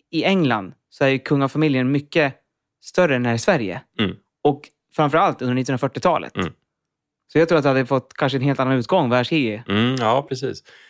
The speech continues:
Speaker 2: Men det är ju intressant det här att man, man kommer på ett datum då. Okej, Judas Iscariot, trettonde lärjungen. Och så sätter man fredag den trettonde,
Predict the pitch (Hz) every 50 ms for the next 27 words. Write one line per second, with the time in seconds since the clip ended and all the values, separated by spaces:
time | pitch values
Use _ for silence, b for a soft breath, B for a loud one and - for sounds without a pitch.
0 | b b b b b b - 123 143 151 151 131 - 143 - 147 156 147 - 151
1 | 110 87 90 - 95 92 90 90 90 92 95 92 90 90 90 - - - - 131
2 | 131 117 151 165 156 139 139 107 - - 95 92 85 85 95 135 160 - - 98
3 | - 107 107 120 - - - _ _ 101 104 104 98 92 - - - 107 95 90
4 | 104 123 - - _ _ - - - - _ _ 87 87 85 87 90 95 95 -
5 | - _ _ _ _ _ - - 87 87 90 87 87 92 120 151 160 - - 98
6 | - - 101 104 - - 98 87 - - 98 87 85 - 101 98 - - 80 82
7 | 90 101 104 -